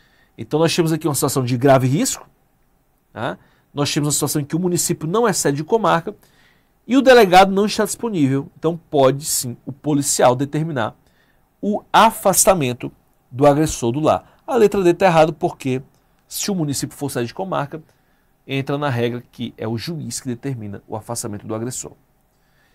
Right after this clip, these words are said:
Vamos pra questão número oito, meus amigos. Questão número oito. Olha só. Avalie se, de acordo com a Lei Maria da Penha, a política pública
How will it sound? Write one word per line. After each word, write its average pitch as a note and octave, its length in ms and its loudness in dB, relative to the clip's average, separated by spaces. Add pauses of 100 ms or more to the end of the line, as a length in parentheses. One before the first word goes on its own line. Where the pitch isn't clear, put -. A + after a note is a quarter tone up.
(280)
Vamos A#3 320 6
pra B3+ 140 2
questão G3+ 400 2
número G#3 360 2
oito, E3 340 6
meus A#2+ 160 -6
amigos. F2 300 -14
Questão - 240 -12
número D#3+ 200 -2
oito. A2 360 -2
Olha C3+ 160 -2
só. - 340 2 (640)
Avalie A#3 600 6 (1700)
se, - 360 0
de B3 120 4
acordo B3 440 4
com - 180 2
a F#3 60 8
Lei F#3+ 220 4
Maria F#3+ 240 2
da D3+ 100 2
Penha, C3 320 -6 (2500)
a C#3 100 -2
política F3+ 540 0
pública C#3+ 500 -4